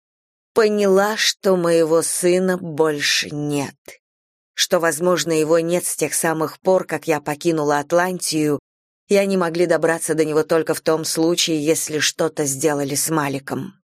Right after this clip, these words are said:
Годами я ждала их, не сдаваясь, а они забрали их у меня. «Он был всем, что я когда-либо хотела!» — закричала она, и я содрогнулась от её слов.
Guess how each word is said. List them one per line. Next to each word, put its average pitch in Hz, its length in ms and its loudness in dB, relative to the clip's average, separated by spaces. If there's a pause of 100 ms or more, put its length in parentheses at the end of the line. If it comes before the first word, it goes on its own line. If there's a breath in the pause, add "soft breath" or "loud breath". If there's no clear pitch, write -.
(580)
Годами 202 500 2
я 156 240 0
ждала 156 460 0
их, 165 220 0
не 160 180 0
сдаваясь, 160 840 -2 (520)
а 190 160 2
они 202 340 2
забрали 175 680 0
их 131 280 -8
у 147 60 -4
меня. 139 500 -8 (720)
«Он 226 340 2
был 208 220 4
всем, 226 640 0
что - 300 0
я 170 240 2
когда-либо 175 640 -2
хотела!» — 170 800 -2 (440)
закричала 147 760 0
она, 170 460 -2 (500)
и 180 100 2
я 185 220 2
содрогнулась 180 800 0
от 143 100 -8
её 143 220 -2
слов. 143 520 -6